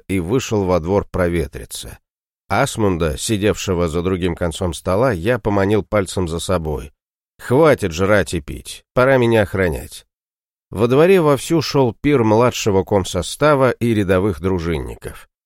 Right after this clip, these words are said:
Вместе с ними пировали и какие-то местные граждане,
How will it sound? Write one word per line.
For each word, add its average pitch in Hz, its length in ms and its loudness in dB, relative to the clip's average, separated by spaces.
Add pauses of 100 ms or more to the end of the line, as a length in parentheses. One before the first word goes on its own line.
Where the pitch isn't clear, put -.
(320)
Вместе 92 640 -2
с - 140 -8
ними 117 340 2
пировали 98 540 2
и 98 220 -2
какие-то 101 540 -2
местные 101 500 0
граждане, 80 760 0